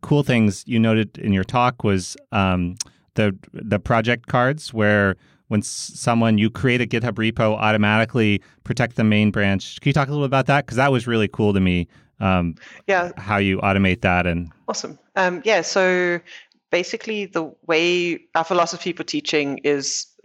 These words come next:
Speaker 2: we wanna make professionals, and so we want to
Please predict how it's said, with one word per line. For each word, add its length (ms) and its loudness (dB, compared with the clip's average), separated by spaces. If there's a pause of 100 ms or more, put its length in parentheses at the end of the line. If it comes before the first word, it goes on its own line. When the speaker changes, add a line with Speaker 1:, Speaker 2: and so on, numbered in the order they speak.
(120)
Speaker 2:
we 100 -4
wanna 200 0
make 220 0
professionals, 680 -6
and 140 -4
so 420 0
we 140 -6
want 200 0
to 440 -4